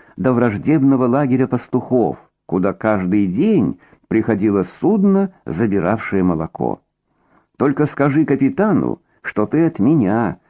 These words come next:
напутствовал бригадир. Я сложил палатку, собрал вещи, взял рюкзак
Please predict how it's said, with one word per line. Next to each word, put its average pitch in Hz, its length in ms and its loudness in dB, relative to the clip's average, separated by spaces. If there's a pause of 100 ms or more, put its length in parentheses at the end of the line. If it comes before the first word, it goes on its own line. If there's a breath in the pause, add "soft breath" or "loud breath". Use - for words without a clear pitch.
(200 soft breath)
напутствовал 98 760 0
бригадир. 98 600 -2 (1000 soft breath)
Я 214 200 2
сложил 90 420 -2
палатку, 147 760 0 (200)
собрал 139 420 -2
вещи, 123 600 -2
взял 127 360 0
рюкзак 104 800 -2